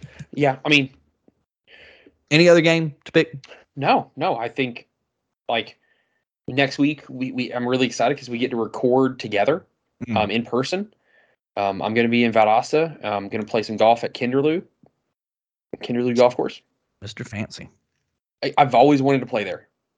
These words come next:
Speaker 1: Um, never would have had a chance before. Gonna go play there. Um, ex-, so excited about getting to record, uh, at your studio together. Um,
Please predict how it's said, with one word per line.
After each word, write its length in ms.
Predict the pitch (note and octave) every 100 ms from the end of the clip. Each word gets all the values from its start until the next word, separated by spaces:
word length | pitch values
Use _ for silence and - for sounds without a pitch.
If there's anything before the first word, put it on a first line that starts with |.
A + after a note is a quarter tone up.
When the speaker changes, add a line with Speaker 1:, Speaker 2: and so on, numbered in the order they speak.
| -
Speaker 1:
Um, 500 | G#2 G2+ G2 F#2 F#2 _ _ _ _ _ -
never 220 | A#2 A2+
would 120 | A#2
have 80 | A2+
had 100 | A2+
a 40 | G#2
chance 400 | A#2+ A2 - - _ _ _ _ _ _ _ _ -
before. 340 | - - F3+ - - - _ _
Gonna 100 | A#2+
go 120 | A#2
play 180 | A2+ C3
there. 260 | A#2+ D3 D#3+
Um, 460 | - A2 G#2+ G2+ F#2 _ _ _ _ _ _ _ _ -
ex-, 340 | A2 - - -
so 240 | - - E3
excited 320 | - A#2 G2
about 320 | G2 G2 - - - _ _ _ _ - - - - - - -
getting 140 | B2+
to 80 | B2
record, 600 | A2+ - C#3 C#3 E3 - _ -
uh, 140 | A2+ -
at 140 | A#2
your 120 | A#2
studio 440 | - C#3 B2+ C#3 C#3
together. 360 | C3+ C#3 G3+ - _ _ _ _ _ -
Um, 480 | G#2 G#2 G2 F#2+ F2+